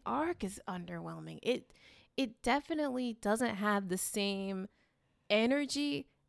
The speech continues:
as the first half of the season did. Like, the concept of it all alone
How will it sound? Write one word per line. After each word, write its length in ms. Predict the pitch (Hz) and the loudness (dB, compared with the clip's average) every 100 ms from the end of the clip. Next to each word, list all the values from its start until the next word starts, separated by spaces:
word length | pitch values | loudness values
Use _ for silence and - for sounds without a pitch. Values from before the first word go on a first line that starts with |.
| _ | _
as 380 | 202 202 196 196 - | 4 4 2 -2 -2
the 80 | 202 | 0
first 320 | - 202 220 | 4 2 2
half 220 | 196 202 | 0 0
of 60 | 247 | -2
the 60 | |
season 380 | 233 302 381 381 | 0 0 0 0
did. 320 | 180 135 110 - _ _ _ _ _ - | -2 -4 -6 -14 _ _ _ _ _ -2
Like, 420 | 226 226 208 - _ _ _ _ _ - | 2 2 0 -8 _ _ _ _ _ 2
the 120 | 226 | 2
concept 720 | - 240 269 302 - 220 208 | 4 4 6 6 4 4 6
of 160 | 202 190 | 4 6
it 100 | 196 | 6
all 480 | 185 180 185 208 196 | 8 8 6 2 4
alone 680 | 202 196 202 208 190 180 180 | 6 8 8 6 4 2 -4